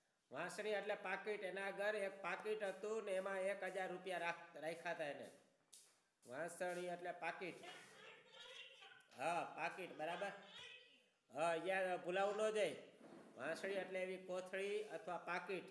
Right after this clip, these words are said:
જે એની કમરમાં એ બાંધતો હતો. પોતાની ખોરાક અને ઘોડાના જોગાણની જોગવાઈ એમાં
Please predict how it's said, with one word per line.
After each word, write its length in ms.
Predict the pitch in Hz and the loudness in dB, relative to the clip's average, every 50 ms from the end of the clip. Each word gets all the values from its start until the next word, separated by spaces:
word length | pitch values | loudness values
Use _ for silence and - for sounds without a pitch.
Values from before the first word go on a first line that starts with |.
| - 127 | -10 -6
જે 80 | 143 156 160 | -2 -2 0
એની 220 | 156 170 160 - | 0 -2 -4 -4
કમરમાં 460 | - 151 156 165 165 165 160 165 165 165 | -4 -4 -2 -2 -2 -2 0 0 0 0
એ 100 | 160 156 | 0 2
બાંધતો 300 | 147 156 156 147 - 160 | 0 0 0 -2 -4 -6
હતો. 200 | 143 - 131 110 - - - - - - - - _ - - _ _ - - _ - | -4 -4 -6 -6 -8 -10 -16 -20 -20 -20 -20 -20 _ -20 -20 _ _ -20 -20 _ -2
પોતાની 460 | 147 156 156 185 175 175 175 170 - - | -2 0 2 2 2 2 2 -2 -4 -2
ખોરાક 380 | - 165 165 170 175 175 175 - | 0 0 2 2 2 0 0 0
અને 220 | 170 165 160 160 143 | 0 0 2 0 0
ઘોડાના 500 | - 135 147 156 165 165 165 165 156 147 | 0 2 2 4 4 4 4 2 0 0
જોગાણની 640 | 143 147 143 147 151 160 160 165 165 160 151 139 | 0 0 0 2 4 4 4 4 2 0 -2 -2
જોગવાઈ 400 | 139 143 143 143 160 165 165 160 | 0 0 0 0 2 2 2 2
એમાં 320 | 156 147 160 165 165 165 | 0 -2 -2 -2 -4 -4